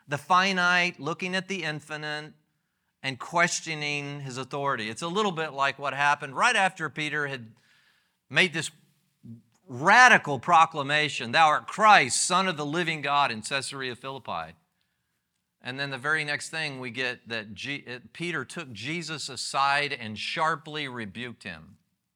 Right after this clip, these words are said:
That was also absurd. That is,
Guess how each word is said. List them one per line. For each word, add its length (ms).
That 160
was 160
also 480
absurd. 640
That 240
is, 580